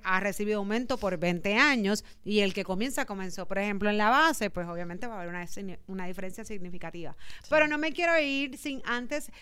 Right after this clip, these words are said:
Speaker 1: hablar rapidito de lo que comprende realmente compensación, para que las personas se lleven claro que estamos hablando de salario, un poquito de compensación, pero más allá, ¿qué es compensación? Tenemos salario y qué otras cosas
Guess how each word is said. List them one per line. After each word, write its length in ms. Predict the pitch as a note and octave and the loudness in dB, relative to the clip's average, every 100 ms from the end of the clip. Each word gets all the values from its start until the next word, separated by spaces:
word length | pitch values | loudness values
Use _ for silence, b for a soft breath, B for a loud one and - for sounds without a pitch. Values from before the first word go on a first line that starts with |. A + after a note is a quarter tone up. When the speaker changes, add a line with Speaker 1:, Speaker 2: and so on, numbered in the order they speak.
| B B | B B
Speaker 1:
hablar 420 | - B3+ B3+ B3+ A#3+ | 4 4 4 0 2
rapidito 640 | D4 D4 D4 D4+ A#3 A#3 | 0 2 -2 -2 -2 -4
de 180 | G#3 A#3+ | -4 -2
lo 180 | A#3+ A3+ | -2 -4
que 140 | A3+ | -6
comprende 600 | A3 G#3+ G3 C#4+ E4+ E4+ | -6 -6 0 2 4 4
realmente 500 | D4 A#3 A3+ A#3 F#3+ | 6 4 2 2 0
compensación, 1040 | B3 A3+ G3+ G#3 G3+ F#3 E3+ A3+ A3 F3+ E3+ | 0 0 0 -2 0 -4 -2 0 0 0 -2
para 180 | G3 | -4
que 60 | G3 | -4
las 100 | G3 | -6
personas 300 | G#3 G#3+ A#3 | -6 -6 -6
se 80 | C4+ | -4
lleven 220 | C4 C#4 | -4 -4
claro 360 | C#4 A3+ G#3 G#3+ B - | 0 2 2 -2 B -2
que 80 | G3+ | 0
estamos 400 | F3+ G3+ A3+ C4+ | 0 0 2 2
hablando 460 | C4+ C4+ C4+ C4 - | 2 2 2 2 0
de 200 | G#3+ A#3+ | -2 0
salario, 600 | A#3+ G#3+ C4 C4 A3 G#3 | 0 0 2 2 2 -2
un 120 | G3+ | -4
poquito 360 | A#3+ A#3+ A#3+ C4 | -6 -4 -4 -4
de 120 | B3+ | -4
compensación, 640 | B3 C4 A#3+ - C#4+ C4 | -6 -6 -6 -4 -4 -6
pero 200 | A3+ G#3+ | -4 -4
más 220 | G3+ A#3 C4+ | -2 -2 -2
allá, 340 | C#4 C#4+ A3 G3+ B B B - | -2 0 -2 -2 B B B 0
¿qué 220 | C#4 B3+ | 4 4
es 60 | B3+ | 2
compensación? 800 | A#3+ G#3+ G#3 F#3 F#3 C4+ A#3+ F3+ | -2 -4 -4 -2 -4 -4 -4 -4
Tenemos 340 | G3+ G3 A3 | -6 -4 -4
salario 400 | A3 A3+ D4 D4 | -2 0 0 0
y 60 | A#3+ | -2
qué 180 | A3+ A#3 | -2 -2
otras 380 | B3 C4 B3 - | 0 -2 -2 -2
cosas 580 | C4 C4+ C4 G3+ G3 | 0 2 0 -2 -4